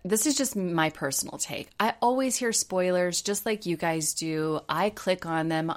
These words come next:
I read Starcasm. I do it all. I get direct messages from people who are telling me spoilers. And, uh,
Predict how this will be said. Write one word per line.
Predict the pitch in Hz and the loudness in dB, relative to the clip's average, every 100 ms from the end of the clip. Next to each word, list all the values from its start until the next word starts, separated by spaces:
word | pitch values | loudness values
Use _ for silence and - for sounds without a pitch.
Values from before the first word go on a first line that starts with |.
| - | 0
I | 147 | 0
read | 170 175 180 | 0 0 0
Starcasm. | - 165 147 143 165 135 135 139 135 | -2 0 0 -2 -2 -2 -2 -4 -4
I | - 147 | -4 -4
do | 151 185 | -2 -2
it | 185 | -2
all. | 143 131 131 131 131 - | 0 0 0 0 -2 -2
I | 139 147 160 160 | 0 0 -2 -4
get | 170 170 | -4 -4
direct | - 190 196 196 | -2 0 0 0
messages | 190 226 311 208 147 143 | 0 2 0 0 0 -2
from | - 143 | -2 -4
people | - 139 - - - | -4 -6 -6 -6 -6
who | 156 156 | -4 -2
are | 147 | -2
telling | 160 147 143 | -4 -2 -2
me | 143 | -4
spoilers. | 143 - 139 135 135 135 - - - - - - - _ - | -6 -4 -2 -2 -2 -4 -8 -14 -18 -18 -18 -18 -20 _ 0
And, | 208 220 - _ - | 2 2 0 _ -4
uh, | 240 - - | 0 0 -2